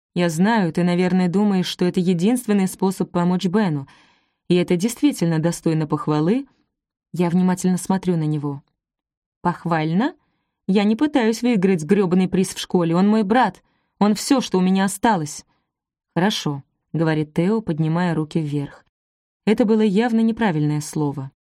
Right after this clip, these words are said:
«Но это слишком, слишком опасно. Почему бы тебе не пойти ко мне?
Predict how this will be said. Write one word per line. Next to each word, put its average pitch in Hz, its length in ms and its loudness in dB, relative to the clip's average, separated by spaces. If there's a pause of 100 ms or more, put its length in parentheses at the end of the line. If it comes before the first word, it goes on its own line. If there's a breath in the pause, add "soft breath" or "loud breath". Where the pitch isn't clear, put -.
(140)
«Но 196 160 2
это 196 160 -2
слишком, 175 560 -2
слишком 180 480 -2
опасно. 151 560 -6 (460 soft breath)
Почему 240 360 2
бы 285 120 2
тебе 233 240 0
не 220 100 2
пойти 202 300 -4
ко 220 160 0
мне? 156 320 -2